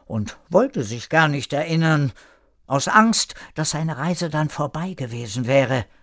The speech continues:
Leider bestand immer die Gefahr, in einen anderen Ort versetzt zu werden. Durch ein neues politisches Konzept konnten Postboten,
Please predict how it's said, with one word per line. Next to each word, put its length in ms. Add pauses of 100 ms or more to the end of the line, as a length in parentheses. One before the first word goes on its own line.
(960)
Leider 340
bestand 440
immer 200
die 140
Gefahr, 560 (240)
in 160
einen 380
anderen 460
Ort 280
versetzt 720
zu 180
werden. 460 (880)
Durch 360
ein 160
neues 420
politisches 760
Konzept 580
konnten 380
Postboten, 920